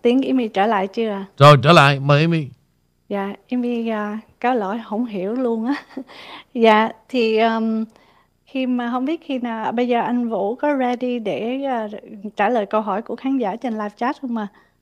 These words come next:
Speaker 2: Ready, ok.
Speaker 1: Dạ, um, câu hỏi là, xin hỏi ông King có phải bàn thắng thứ ba của đội Pháp là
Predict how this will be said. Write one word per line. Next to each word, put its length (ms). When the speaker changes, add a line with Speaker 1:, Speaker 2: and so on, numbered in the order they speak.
Speaker 2:
Ready, 460
ok. 240
Speaker 1:
Dạ, 240
um, 580
câu 180
hỏi 220
là, 240
xin 220
hỏi 240
ông 200
King 320
có 220
phải 520
bàn 400
thắng 200
thứ 80
ba 300
của 160
đội 220
Pháp 380
là 400